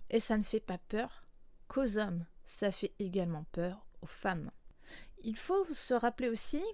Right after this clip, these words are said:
que les mots, euh, magie et sorcellerie créent un inconfort, une sorte de, de malaise. Mais comme tout ce qui dérange,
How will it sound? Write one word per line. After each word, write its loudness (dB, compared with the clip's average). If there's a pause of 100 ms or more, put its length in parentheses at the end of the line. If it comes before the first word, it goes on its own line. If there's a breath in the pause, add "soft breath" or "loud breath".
que 2
les 2
mots, 6 (140)
euh, 2
magie 4
et 2
sorcellerie 2 (800 loud breath)
créent 6 (160)
un 6
inconfort, 2 (220)
une 6
sorte 8
de, 8
de 6
malaise. 8 (800 loud breath)
Mais 2
comme 4 (100)
tout 4
ce 0
qui -4
dérange, 8